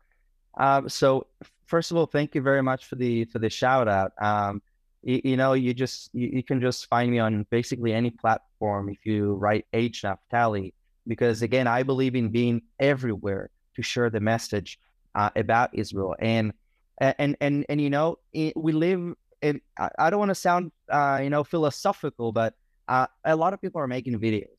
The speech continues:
A lot of people are making, uh, a whole bunch of videos about different kinds of topics. And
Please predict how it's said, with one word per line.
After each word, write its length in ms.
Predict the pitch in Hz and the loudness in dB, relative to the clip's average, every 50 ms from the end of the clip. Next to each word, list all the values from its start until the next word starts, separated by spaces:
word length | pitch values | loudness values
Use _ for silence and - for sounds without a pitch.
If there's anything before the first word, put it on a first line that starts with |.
| _ _ | _ _
A 100 | - 117 | 0 2
lot 200 | 120 123 135 147 | 2 4 4 4
of 100 | 156 151 | 2 0
people 200 | - 165 147 160 | -2 -2 -2 0
are 60 | 151 139 | 0 0
making, 440 | 139 139 - - 139 131 131 127 - - | 0 -2 -2 -2 -2 0 -2 -2 -2 0
uh, 280 | - 120 117 113 113 110 | 0 2 4 4 2 0
a 40 | - - | 0 0
whole 160 | - 135 135 | 0 2 2
bunch 280 | 127 127 131 127 - | 2 2 0 0 -2
of 60 | 127 113 | -4 -2
videos 340 | 120 123 123 120 117 107 | -2 0 2 2 0 0
about 280 | 113 104 107 107 110 - - _ _ - | 0 0 0 0 0 0 -4 _ _ -10
different 320 | 113 - - 113 107 110 | -10 -6 -4 -4 -4 -4
kinds 300 | - - 110 110 110 104 | -4 -2 -2 -2 0 -2
of 120 | 107 - - _ | -4 -6 -6 _
topics. 440 | - 110 107 - - - - - - _ _ _ _ _ _ _ _ - | -4 -4 -4 -4 -8 -18 -18 -20 -20 _ _ _ _ _ _ _ _ -2
And 320 | 127 127 123 123 120 - | 0 0 2 0 0 -2